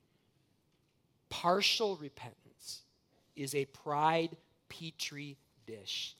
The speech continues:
I was pre-med for a while at school, and we have these little things called petri dishes. Many of you have seen them, right? And a petri dish is this little kind of thing. Well, it's a little thing, not a kind of thing. It's a little thing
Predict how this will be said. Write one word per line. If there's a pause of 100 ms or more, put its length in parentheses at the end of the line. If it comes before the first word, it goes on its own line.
(160)
I
was
pre-med
for
a
while
at
school,
and
we
have
these
little
things
called
petri
dishes.
Many
of
you
have
seen
them,
right? (680)
And
a
petri
dish (260)
is
this
little (300)
kind
of (420)
thing. (600)
Well,
it's
a
little
thing,
not
a
kind
of
thing.
It's
a
little
thing